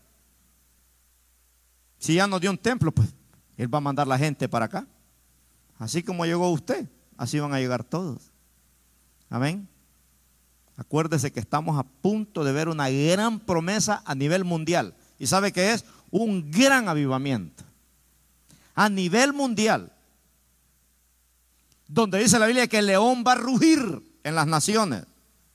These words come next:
Y si el león ruge, dice, ¿quién no se va a asustar? Y el león es Cristo Jesús. Así es que Cristo de repente va a rugir, hermanos,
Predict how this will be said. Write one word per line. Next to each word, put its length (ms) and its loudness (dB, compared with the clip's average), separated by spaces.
Y 80 -8
si 220 4
el 80 4
león 320 4
ruge, 400 4
dice, 240 -2
¿quién 400 -2
no 120 -4
se 100 -2
va 120 2
a 40 2
asustar? 540 -2
Y 120 -6
el 60 0
león 220 0
es 120 -4
Cristo 360 -4
Jesús. 400 -6
Así 220 -8
es 60 -10
que 120 -10
Cristo 440 -2
de 80 2
repente 500 -4
va 140 2
a 20 2
rugir, 380 4
hermanos, 460 -4